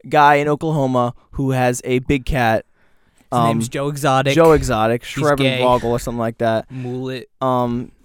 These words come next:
Speaker 1: ha-, has a gun wa-, all the
Speaker 2: Lot of
Speaker 1: time with
Speaker 2: gun.
Speaker 1: him.
Speaker 2: Yeah.
Speaker 1: <laughs> He, like, carries it around.
Speaker 2: Carries a pistol
Speaker 1: Um,
Speaker 2: on his
Speaker 1: th-,
Speaker 2: hip.
Speaker 1: so he is basically insane.
Speaker 2: Mm-hmm.
Speaker 1: Um, and he, and owns an exotic zoo with
Speaker 2: Right.
Speaker 1: two hundred twenty-seven tigers and
Speaker 2: Right.
Speaker 1: monkeys and bears and all kinds of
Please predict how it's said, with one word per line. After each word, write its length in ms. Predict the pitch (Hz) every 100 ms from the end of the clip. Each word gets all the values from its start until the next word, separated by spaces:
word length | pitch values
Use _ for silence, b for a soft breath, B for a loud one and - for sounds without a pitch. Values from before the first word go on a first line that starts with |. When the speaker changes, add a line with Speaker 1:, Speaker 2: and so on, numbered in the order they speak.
| -
Speaker 1:
ha-, 180 | 131 123 120
has 260 | 135 139 135
a 40 |
gun 540 | 131 135 131 131 135 -
wa-, 260 | - 139 135 -
all 200 | 127 151
the 60 |
Speaker 2:
Lot 100 | 127
of 60 | 143
Speaker 1:
time 160 | 131
with 160 | 123 123
Speaker 2:
gun. 180 | 123 120
Speaker 1:
him. 80 | 127
Speaker 2:
Yeah. 360 | 123 131 113
Speaker 1:
<laughs> 20 | 117
He, 100 | 139
like, 180 | 151
carries 280 | - 165 156
it 80 | 139
around. 440 | 135 131 127 123 -
Speaker 2:
Carries 260 | 131 123
a 40 | 120
pistol 380 | - 127 131
Speaker 1:
Um, 80 | 143 139
Speaker 2:
on 60 |
his 120 | 135 -
Speaker 1:
th-, 140 | 127
Speaker 2:
hip. 140 | 123 _ - -
Speaker 1:
so 440 | - 185 175 160 - _ _ _ _ _ _
he 400 | - 208 208 196
is 160 | 160
basically 500 | - 220 247 - 180
insane. 520 | 139 139 117 92 110 - -
Speaker 2:
Mm-hmm. 260 | 131 120 107 _ _ 143
Speaker 1:
Um, 140 | 139
and 60 | 139
he, 160 | - 139
and 120 | 135
owns 240 | 143 160 139
an 60 |
exotic 400 | 131 123 120 156
zoo 260 | 139 113 107
with 240 | 117 120
Speaker 2:
Right. 100 | 120
Speaker 1:
two 60 | 160
hundred 260 | 160 151 135
twenty-seven 440 | 143 135 143 135
tigers 560 | - 104 101 110 135 -
and 100 | 120
Speaker 2:
Right. 160 | 110 110
Speaker 1:
monkeys 520 | 123 135 131 135 127
and 280 | 113 107 110
bears 320 | 120 131 127
and 80 | 117
all 140 | 95 123
kinds 220 | 135 127
of 180 | 117